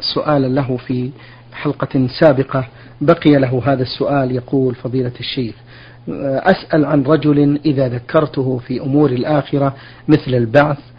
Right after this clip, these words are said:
والجنة والنار يكذب بها، ويقول: "نحن إذا متنا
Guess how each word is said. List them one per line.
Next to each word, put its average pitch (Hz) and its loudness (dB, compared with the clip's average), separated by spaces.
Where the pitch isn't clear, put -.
والجنة 135 4
والنار 131 2
يكذب 127 -2
بها، 113 -2
ويقول: 160 6
"نحن 151 2
إذا 131 2
متنا 139 0